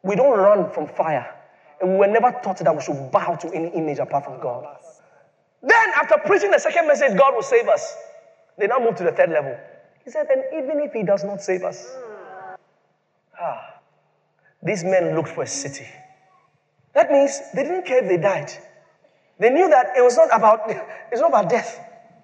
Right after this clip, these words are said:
They knew that it would be better to have a badge of honor, that they stood and defended the name of God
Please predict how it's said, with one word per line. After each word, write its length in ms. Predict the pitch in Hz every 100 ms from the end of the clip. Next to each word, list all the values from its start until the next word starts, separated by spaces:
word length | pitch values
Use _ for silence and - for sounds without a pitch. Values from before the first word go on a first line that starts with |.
| _ _ _ _ _ _ _ _ _ _ _ _ -
They 140 | 254
knew 400 | 262 330 330 180 - - - -
that 180 | 285 285 285 - - - - -
it 120 | 233
would 120 | 247
be 40 | 196
better 240 | 285 247
to 120 | -
have 140 | 214 226
a 60 |
badge 240 | 170 220 196
of 100 | 175
honor, 240 | 208 190 - - - - - _ _ _ _ _ _
that 140 | 185
they 60 | 190
stood 260 | - 262
and 120 | 233 180
defended 460 | - 202 208 208
the 60 | 170
name 220 | 170 175
of 100 | 147
God 260 | 156 139